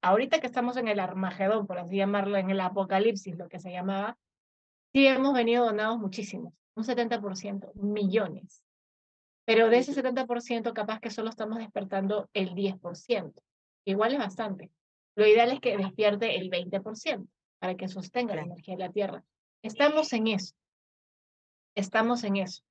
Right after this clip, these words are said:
Speaker 1: Eh, pero el despertar no quiere decir, "Ay, que sé de qué planeta vengo". No, no, no tiene que ver con eso, ¿sí? Porque hay mucha gente que ya sabe de qué planeta viene, pero sigue siendo,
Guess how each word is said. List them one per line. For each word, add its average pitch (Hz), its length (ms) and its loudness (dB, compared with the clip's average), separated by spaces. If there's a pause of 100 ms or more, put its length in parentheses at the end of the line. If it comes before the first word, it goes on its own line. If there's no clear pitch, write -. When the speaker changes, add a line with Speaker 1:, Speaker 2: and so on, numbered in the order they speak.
(720)
Speaker 1:
Eh, 208 640 6
pero 226 220 6
el 226 100 4
despertar 233 560 2
no 285 140 0
quiere 277 220 -2
decir, 254 340 0
"Ay, 254 240 2
que 233 160 -2
sé 247 180 -2
de 247 180 2
qué 240 120 0
planeta 226 460 -2
vengo". 214 240 -4
No, 208 280 0
no, 180 160 -4
no 202 140 -4
tiene 262 300 0
que 220 80 0
ver 226 160 4
con 208 220 -2
eso, 208 360 -4
¿sí? 190 260 -10
Porque 196 240 -2
hay 233 80 2
mucha 285 240 -2
gente 277 240 0
que 226 100 0
ya 240 120 4
sabe 262 180 2
de 247 80 0
qué 254 100 -2
planeta 254 320 0
viene, 262 260 4
pero 214 160 -4
sigue 233 240 2
siendo, 254 340 0